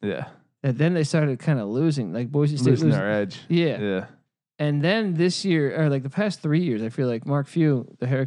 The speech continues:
Speaker 2: the head coach there, has kind of, like, turned a corner, and he's got this, actually, like,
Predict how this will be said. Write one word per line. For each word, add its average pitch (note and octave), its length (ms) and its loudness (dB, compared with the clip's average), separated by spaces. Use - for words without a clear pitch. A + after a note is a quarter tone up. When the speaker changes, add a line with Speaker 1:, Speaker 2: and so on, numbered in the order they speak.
Speaker 2:
the C#3+ 120 -4
head C#3+ 160 0
coach D3+ 200 -2
there, - 100 -6
has G2+ 80 -10
kind D3+ 220 -2
of, C3 80 -4
like, G#2 220 -6
turned D#3+ 220 -4
a - 20 -10
corner, D3 300 -2
and A2+ 80 -6
he's A#2+ 100 -6
got D#3+ 160 -6
this, F3+ 180 -12
actually, - 340 -8
like, - 160 -14